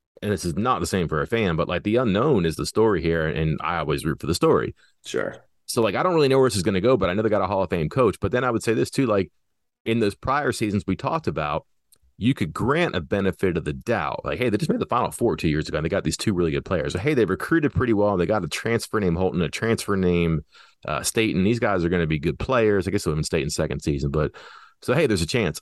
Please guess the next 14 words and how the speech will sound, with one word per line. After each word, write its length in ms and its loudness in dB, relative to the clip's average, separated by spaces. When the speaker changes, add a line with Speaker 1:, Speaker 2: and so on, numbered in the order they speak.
Speaker 1:
I 80 -2
don't, 200 0
but 180 0
you 60 0
look 160 0
at 80 -2
some 140 0
of 80 2
the 60 0
down 300 0
seasons 420 0
recently, 600 0
you 60 -4
know, 280 0